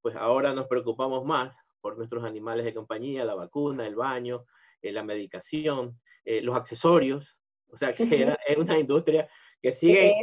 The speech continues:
Speaker 1: en continuo
Speaker 2: ha crecido.
Speaker 1: crecimiento.
Speaker 2: En los últimos diez años ha triplicado sus ingresos. Y claro, mucho más ahora que estuvimos tanto tiempo encerrados, <laughs> guardados
Speaker 1: Estamos.
Speaker 2: y cuidándonos,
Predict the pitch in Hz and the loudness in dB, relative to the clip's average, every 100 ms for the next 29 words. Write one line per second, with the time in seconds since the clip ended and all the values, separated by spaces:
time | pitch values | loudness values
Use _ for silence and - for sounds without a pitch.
0 | 233 131 135 123 175 180 131 117 143 - | -2 -4 -4 2 4 6 4 2 -2 -6
1 | - 294 - - _ _ _ 233 226 233 | -2 -2 -2 -10 _ _ _ 2 4 4
2 | 262 311 302 294 285 302 302 302 320 320 | 4 4 2 2 2 0 0 0 0 -4
3 | - 226 254 262 - 254 254 233 226 202 | -4 -2 -2 -4 -4 -2 -2 -4 -4 -4
4 | - 226 233 262 294 - _ - 226 208 | 0 0 4 4 2 0 _ -6 -4 -2
5 | 190 170 127 - 170 - - 190 - 202 | -2 -2 -4 -6 -10 -8 -4 -2 0 0
6 | 175 175 196 214 254 240 254 254 240 247 | 0 -2 -2 0 2 2 2 4 6 6
7 | 233 233 202 185 196 214 233 208 208 220 | 4 -2 -6 0 0 0 -2 -4 -4 -2
8 | 226 214 226 214 202 - _ _ _ - | 0 0 2 2 2 -4 _ _ _ -4
9 | 196 185 208 240 196 226 - - 233 233 | -2 2 4 6 6 2 -4 -6 -4 -4
10 | - - 147 180 196 214 240 - 208 185 | -8 -4 -4 0 2 2 0 -4 -6 -2
11 | 208 226 180 208 320 | 0 0 -2 -4 -4